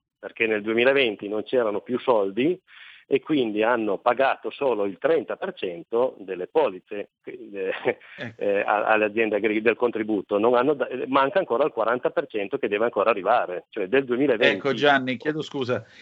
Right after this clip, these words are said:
Speaker 2: e su questo quaranta per cento che deve ancora arrivare io devo chiedervi trenta secondi di pazienza, andiamo in
Speaker 1: Sì.
Speaker 2: pausa, a tra poco.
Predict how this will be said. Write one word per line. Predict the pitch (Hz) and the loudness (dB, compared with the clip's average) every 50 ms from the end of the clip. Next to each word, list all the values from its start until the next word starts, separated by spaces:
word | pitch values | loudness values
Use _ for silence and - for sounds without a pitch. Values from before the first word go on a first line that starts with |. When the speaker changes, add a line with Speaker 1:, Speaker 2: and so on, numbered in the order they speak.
| - - - | -20 -6 -2
Speaker 2:
e | - 143 | 0 2
su | 147 160 | 2 4
questo | - 190 180 180 - 190 175 | 4 6 4 6 6 4 6
quaranta | - 180 170 175 185 185 185 185 175 | 6 6 6 6 6 4 4 4 2
per | - 165 151 | 2 0 0
cento | - - 185 175 175 175 | 0 -2 -2 0 0 0
che | 151 160 156 | 0 0 2
deve | 160 156 160 | 2 2 2
ancora | 156 156 151 170 160 160 | 2 2 2 4 4 4
arrivare | 151 151 156 160 165 180 180 175 165 | 4 4 4 4 6 6 6 4 4
io | 147 143 143 139 | 4 4 4 4
devo | 135 135 127 131 123 | 4 2 0 0 0
chiedervi | - 131 131 131 123 127 123 120 113 - 131 120 123 123 120 120 117 113 117 113 107 | 2 2 2 4 4 2 2 0 -2 -10 -6 -2 0 2 2 2 2 2 0 0 0
trenta | - 151 160 160 - 143 | 2 2 2 4 4 2
secondi | 131 - 135 117 135 135 135 123 123 | 2 2 2 2 2 2 2 2 2
di | 127 127 123 | 0 2 2
pazienza, | 147 139 - 127 113 107 101 - 110 | 2 2 2 2 0 0 0 0 0
andiamo | 107 104 107 107 107 | 2 2 2 2 2
in | 101 98 | 0 0
Speaker 1:
Sì. | - | 2
Speaker 2:
pausa, | 104 98 98 92 92 - 95 | 2 2 0 0 -2 -2 -2
a | 98 | 0
tra | 95 - - - | 2 2 2 2
poco. | 113 - 104 95 - - 98 | 2 0 -2 -2 -2 -6 -10